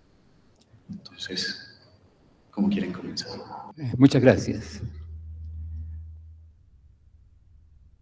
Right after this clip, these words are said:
Speaker 2: Nosotros pensamos que la educación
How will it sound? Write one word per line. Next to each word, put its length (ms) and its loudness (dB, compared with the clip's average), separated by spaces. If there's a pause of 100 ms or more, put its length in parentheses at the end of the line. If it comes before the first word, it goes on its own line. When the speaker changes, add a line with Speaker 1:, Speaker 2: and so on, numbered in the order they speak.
Speaker 2:
Nosotros 880 2 (1400)
pensamos 920 -4 (2000)
que 160 6
la 60 10
educación 800 6